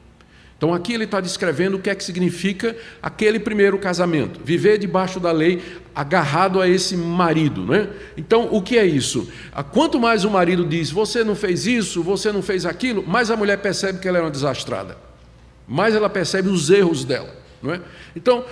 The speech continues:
a, a, a, as exigências da lei operavam em nossos membros a fim de frutificarem para a morte. Então, viver debaixo da lei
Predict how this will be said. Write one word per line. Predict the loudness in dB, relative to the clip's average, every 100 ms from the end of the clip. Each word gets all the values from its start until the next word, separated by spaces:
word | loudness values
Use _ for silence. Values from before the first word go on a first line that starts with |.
| -10 -2
a, | 0
a, | 2 0 0 -2
a, | -4 -16 -20 -20 -12 -2
as | 0 0
exigências | -2 -2 -2 0 2 4 2 2 0 -2 2
da | 2
lei | 4 4 2 2
operavam | 0 2 4 6 6 4 4
em |
nossos | 4 2 0 -2
membros | 2 4 4 4 0 -4 -12 -18 -10
a | -2 -2
fim | 0 0
de | 0 -4
frutificarem | -6 -2 0 0 -6 -6 -4 -2 0 -2
para | -4 -4
a |
morte. | -2 -4 -6 -14 -20 -20 -20 -20 0
Então, | 2 2 -4 -16 -20 -20 -20 -20 -20 -20 -20 -4
viver | 0 0 0 -2
debaixo | 0 0 0 -2
da | -2
lei | 2 4 2